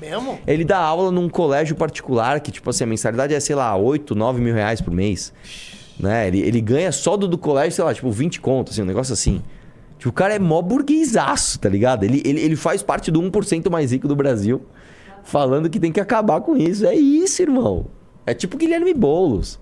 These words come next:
Speaker 2: tá ligado? Guilherme Boulos também, playboyzaço. Vai ver família do Boulos, <laughs> família pobre.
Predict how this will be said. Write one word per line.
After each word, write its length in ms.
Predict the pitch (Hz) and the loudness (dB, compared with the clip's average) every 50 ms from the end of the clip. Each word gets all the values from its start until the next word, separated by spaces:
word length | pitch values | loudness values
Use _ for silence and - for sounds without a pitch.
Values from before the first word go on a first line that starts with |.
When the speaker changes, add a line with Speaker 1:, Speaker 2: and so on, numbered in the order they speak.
| - - | -18 -6
Speaker 2:
tá 100 | - 92 | -4 -2
ligado? 360 | 85 90 104 135 156 160 107 | 0 2 2 2 2 2 2
Guilherme 240 | 95 98 113 131 147 | 0 0 0 0 0
Boulos 220 | 123 120 139 160 160 | 2 2 0 0 0
também, 360 | - - 320 - 151 165 147 | -2 0 0 0 0 0 0
playboyzaço. 720 | - 107 107 104 127 143 208 233 170 127 135 131 - - | 0 0 0 2 2 2 2 2 2 0 0 -2 0 0
Vai 160 | 123 147 180 | 0 0 2
ver 220 | 175 196 180 135 | 2 0 0 0
família 460 | - - - - - 139 139 135 135 135 | -4 -8 -14 -8 -4 -2 0 0 2 0
do 100 | 131 127 | 2 2
Boulos, 340 | 123 127 117 104 95 92 85 | 2 2 2 2 0 -2 -4
<laughs> 40 | - | -4
família 320 | - 143 135 135 143 135 131 | -2 -2 0 0 0 -2 -2
pobre. 440 | - - 120 104 92 87 82 76 | 0 0 0 2 2 0 -2 -2